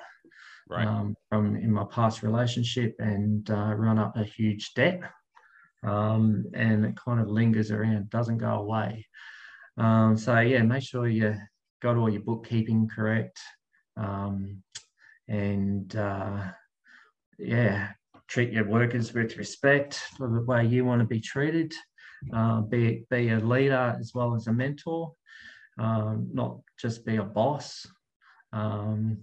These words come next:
Speaker 2: obviously, there's a fine line between boss and a mate, but I kind of find a happy medium with that
Speaker 1: Yep.
Speaker 2: and,
Speaker 1: Yep.
Speaker 2: uh, maintain that relationship with my workers. Um,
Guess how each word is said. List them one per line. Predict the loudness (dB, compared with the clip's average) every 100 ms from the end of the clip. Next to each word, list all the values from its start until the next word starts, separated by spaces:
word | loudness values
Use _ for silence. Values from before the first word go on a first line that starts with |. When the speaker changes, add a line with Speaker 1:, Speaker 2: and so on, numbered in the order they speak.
| -12 -2
Speaker 2:
obviously, | 0 0 -2 -2
there's | 0 -2
a | -4
fine | -2 0
line | 0 -2 -4
between | -8 -2 0 2 0 -4 -2
boss | -2 -2 -8 -20 _
and | -4 -4 -4 -6 -10 -16 _ -6
a |
mate, | -2 -2 -2 -4 -12 -2
but | -2 -2 -10 _ _ _ _
I | -8
kind | -4 -4 -4
of | -6
find | -4 -4 -2 -4 -6
a | -6
happy | -4 -4 -2
medium | 0 0 0 2
with | 0 0
that | 2 2 0 _ _ _ _ -10
Speaker 1:
Yep. | -10 -8 -4
Speaker 2:
and, | 0 2 2
Speaker 1:
Yep. | 0 -2
Speaker 2:
uh, | 0 0 0 -4 _ _ _ _ _ _
maintain | -4 -2 -2 0 0
that | 0
relationship | -2 -2 -2 -2 -6 -6 -6
with | -6 -6
my |
workers. | -6 -6 -6 -8 -10 -14 _ -20 -20 -20 _ -4
Um, | -2 0 0 0 0 0 -4